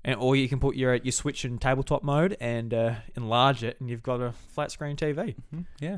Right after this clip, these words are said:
Speaker 1: In seven twenty P
Speaker 2: See, I
Speaker 1: enlarged.
Speaker 2: didn't, I didn't think about
Speaker 1: <laughs>
Speaker 2: that either. But at the same time, you said shrink, not
Speaker 1: I did
Speaker 2: enlarge.
Speaker 1: say shrink.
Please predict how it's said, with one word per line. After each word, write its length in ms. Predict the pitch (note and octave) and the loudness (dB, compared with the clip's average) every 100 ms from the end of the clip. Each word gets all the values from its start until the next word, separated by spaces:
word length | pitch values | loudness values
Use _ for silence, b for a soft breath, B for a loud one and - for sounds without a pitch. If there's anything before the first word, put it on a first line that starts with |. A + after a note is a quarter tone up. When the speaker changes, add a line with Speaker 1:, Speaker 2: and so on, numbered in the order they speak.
| - C3+ | -8 -6
Speaker 1:
In 60 | |
seven 280 | - D3+ C#3+ | 0 2 2
twenty 220 | - C3+ | 0 0
P 240 | - G3 A#2+ | 2 2 0
Speaker 2:
See, 60 | |
I 20 | |
Speaker 1:
enlarged. 420 | A#2+ C3 E3+ G3+ F3+ | -2 2 4 4 4
Speaker 2:
didn't, 120 | E3 | 6
I 40 | |
didn't 160 | B3 B3 | 6 8
think 180 | A#3 F3 | 8 8
about 220 | D#3+ C#3+ | 6 6
Speaker 1:
<laughs> 0 | |
Speaker 2:
that 160 | C#3+ | 4
either. 300 | D3+ A3 B2 - | 4 2 -2 0
But 180 | - B2+ | 4 6
at 60 | B2+ | 4
the 80 | C3+ | 2
same 240 | E3+ C#3+ | 2 2
time, 320 | - D#3 C3+ | 2 4 4
you 100 | B2+ | 0
said 220 | - A#2+ | 0 -2
shrink, 460 | - - C#3+ A#2 - | -2 -2 0 -2 -4
not 160 | A2 - A2 | -6 -4 6
Speaker 1:
I 100 | C3 | 6
did 100 | B2+ | 8
Speaker 2:
enlarge. 180 | B2+ B2+ | 4 4
Speaker 1:
say 240 | - B2 A2+ | 2 4 2
shrink. 480 | - A#2+ G#2+ - | 0 -4 -4 -10